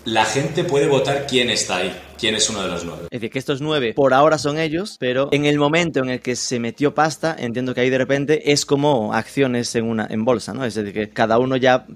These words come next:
Speaker 2: pesa su voto, lo, la parte proporcional del dinero que ha invertido respecto al total.
Speaker 1: Más o menos, más o menos. El dinero que tú inviertes en N F Ts va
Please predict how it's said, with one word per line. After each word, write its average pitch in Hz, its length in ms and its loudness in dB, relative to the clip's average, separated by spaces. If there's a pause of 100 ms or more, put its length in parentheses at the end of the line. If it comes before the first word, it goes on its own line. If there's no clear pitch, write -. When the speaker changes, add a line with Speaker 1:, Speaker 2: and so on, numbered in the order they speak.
(120)
Speaker 2:
pesa 151 260 4
su 143 180 -4
voto, 156 540 0
lo, 113 720 0
la 117 120 -2
parte 127 220 2
proporcional 123 460 -2
del 117 160 0
dinero 117 260 -6
que 117 60 -8
ha 117 40 -6
invertido 110 520 -6
respecto 107 400 -8
al 104 100 -8
total. 127 260 -8
Speaker 1:
Más 131 400 4
o 143 60 4
menos, 120 500 -2
más 123 220 2
o 120 40 0
menos. 101 340 -2
El 110 80 -4
dinero 127 260 0
que 139 80 0
tú 143 80 0
inviertes 131 380 2
en 120 80 -2
N 120 80 -4
F 110 100 -6
Ts 120 220 -2
va 107 280 -4